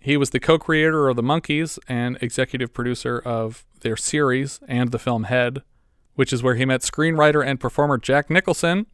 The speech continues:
with whom he would collaborate on Easy Rider as producer and Five Easy Pieces as producer and director, which we covered last year as a Patreon review. He also has a story credit on Brubaker last year, but he was fired off of that film, I think.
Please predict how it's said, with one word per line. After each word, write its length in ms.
with 120
whom 160
he 60
would 180
collaborate 600
on 280
Easy 260
Rider 440
as 180
producer 500
and 120
Five 260
Easy 240
Pieces 360
as 200
producer 480
and 100
director, 480
which 180
we 60
covered 260
last 280
year 100
as 80
a 60
Patreon 500
review. 320
He 160
also 220
has 180
a 40
story 340
credit 340
on 160
Brubaker 560
last 320
year, 160
but 160
he 60
was 180
fired 300
off 180
of 60
that 160
film, 240
I 40
think. 320